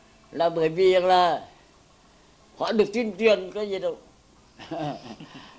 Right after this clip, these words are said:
Mình không, không được tuyên truyền, không ai tuyên truyền cho mình cả, mình đô hộ mà. Người Pháp vào khi nào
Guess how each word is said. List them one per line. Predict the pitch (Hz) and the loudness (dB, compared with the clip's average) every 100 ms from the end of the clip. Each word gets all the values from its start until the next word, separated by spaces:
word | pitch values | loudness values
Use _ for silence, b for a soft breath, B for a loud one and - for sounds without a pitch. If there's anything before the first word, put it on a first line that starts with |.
| - | -8
Mình | 190 170 | -6 -6
không, | 170 214 | -6 -8
không | - 233 | -2 2
được | 220 175 | 2 2
tuyên | 220 175 | 0 2
truyền, | 202 185 | 0 0
không | 156 226 | -8 0
ai | 226 220 | 0 2
tuyên | 220 185 | 0 0
truyền | 208 190 | -2 -2
cho | 220 | -4
mình | 202 185 | -4 -2
cả, | 170 | -2
mình | 208 214 | -2 -2
đô | 226 233 | 2 4
hộ | 202 208 208 | 4 2 -6
mà. | 202 196 147 - 110 _ _ _ _ _ _ | -8 -10 -12 -20 -20 _ _ _ _ _ _
Người | 147 175 190 185 | -20 -6 -6 -2
Pháp | 220 220 | -2 0
vào | 226 202 190 | 0 0 0
khi | 170 | -6
nào | 220 185 180 180 | -2 0 0 -2